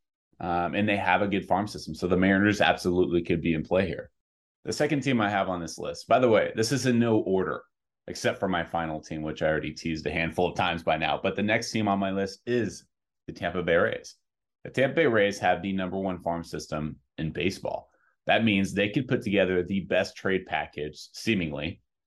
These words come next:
than any other team in baseball. They could offer the best prospects. They could offer the most weight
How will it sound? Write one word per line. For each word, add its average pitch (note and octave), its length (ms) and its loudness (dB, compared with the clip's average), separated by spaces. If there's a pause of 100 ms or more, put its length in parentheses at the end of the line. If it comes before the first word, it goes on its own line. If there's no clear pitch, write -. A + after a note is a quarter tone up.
(260)
than G#2 160 2
any G#2+ 220 2
other G#2 160 4
team A2 220 2
in G#2 100 2
baseball. - 520 0 (540)
They A2 120 4
could B2+ 140 4
offer A2 260 6
the G#2 120 2
best A#2 260 2
prospects. E2 540 2
They G#2+ 120 -2
could G2+ 140 0
offer F#2 600 2
the G2+ 160 -2
most G2 420 -4
weight F#2 500 -2